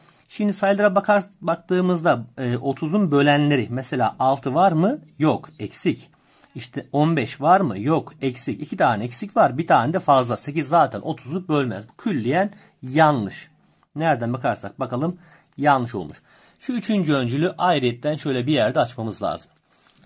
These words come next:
Sadece iki koltuğa oturabilecekler. Mesela bir numara dedik ki hepsine oturur. Bir, iki, üç, dört diye değil mi? Gitti. Bir, yani ikiden fazla. Mesela iki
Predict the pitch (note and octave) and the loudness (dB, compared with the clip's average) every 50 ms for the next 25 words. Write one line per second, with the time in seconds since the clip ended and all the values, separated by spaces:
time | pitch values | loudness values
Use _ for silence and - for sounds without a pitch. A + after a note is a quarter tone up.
0 | _ _ _ _ _ _ _ _ _ _ _ - - - G3 G3 A3+ B3 B3+ A3 | _ _ _ _ _ _ _ _ _ _ _ -14 -6 0 2 4 4 4 4 2
1 | A#3 G3+ F3+ A#3 A#3+ B3 - E3 D3+ - - B3 - - F#3+ F3+ F3 E3+ E3+ E3 | 0 -2 -2 -2 -2 -2 -4 -10 -6 -4 -4 -4 0 2 2 4 4 4 2 0
2 | - G3 G3+ G#3 F#3+ - D3 - D#3 E3+ D#3 D3 C#3+ B2 C#3 B2+ - A#2 G2 G#2 | 4 4 4 4 4 2 -2 0 2 2 2 2 0 0 -2 -4 -2 -6 -8 -4
3 | C#3+ F#3+ - D3+ - C#3+ G#2+ F#2 F2 E2 _ _ _ B2 C#3 G#3+ B3 A#3+ F#3 E3+ | 0 0 0 0 0 -2 -2 -2 -4 -8 _ _ _ -4 -2 0 0 2 2 2
4 | D#3+ D3+ C#3+ D3 F3 A3 A#3 - - G3+ G#3 G3 G3 - G3 F#3 D3 - G3+ G3+ | 4 4 4 4 0 -6 -6 -4 0 -2 0 0 -2 -2 -2 -2 0 0 -2 -4
5 | G#2 A#2 D3 E3 D#3+ D3+ D3 - - D#3+ D#3+ C#3+ D3+ D3 - - D#3 D3+ - - | -2 -2 0 0 0 0 -2 -2 0 0 2 2 0 -2 -2 0 0 0 0 0
6 | - A2+ C#3+ G#3+ A3 D3 D3 E3+ - - A2 G2 A2 D3 - C3+ A#2+ A#2 - - | -4 -2 0 0 0 0 -2 -4 -6 -6 -8 -2 -2 -2 0 0 -2 -2 -2 -4
7 | D#3+ F3+ A3 A#3+ E3+ - C#3+ C3+ B2+ A#2+ A2+ C3 C3 G2+ - - _ _ _ _ | 0 2 2 2 2 2 2 2 2 2 2 2 2 0 0 -4 _ _ _ _
8 | _ _ _ - F#3+ - - D3+ B2+ G#2 G2 - - - - - A3+ A#3+ C4+ C4+ | _ _ _ -2 -2 0 0 0 2 0 0 -2 -6 -12 -8 -4 -2 -2 -2 -4